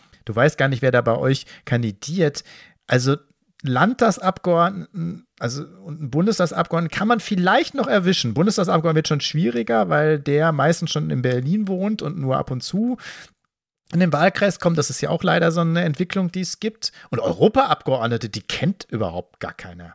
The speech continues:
mehr, ne? Und die, ob die zu Hause sind oder ob die überhaupt aus der Region kommen, weiß doch keiner.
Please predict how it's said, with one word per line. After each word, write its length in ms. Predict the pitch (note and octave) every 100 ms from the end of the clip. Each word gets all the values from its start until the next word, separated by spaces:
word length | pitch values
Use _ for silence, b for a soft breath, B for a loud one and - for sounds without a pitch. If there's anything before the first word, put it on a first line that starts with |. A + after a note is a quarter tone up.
| _
mehr, 200 | G2 F2 -
ne? 180 | G2+ D3 F#3
Und 240 | A2+ -
die, 260 | G#2 G2+ G2+ G#2 _ _ _ _ _
ob 100 | -
die 140 | -
zu 200 | - A2
Hause 300 | G2 A#2+ D#3+
sind 240 | C#3+ D3 D3+
oder 160 | G#2+
ob 100 | G2
die 80 | -
überhaupt 280 | G2+ G2+ -
aus 80 | A#2+
der 180 | A#2 A2
Region 340 | G2+ G#2 G#2
kommen, 280 | - G#2+ D3+
weiß 220 | - -
doch 120 | -
keiner. 380 | - F#2 F#2 F2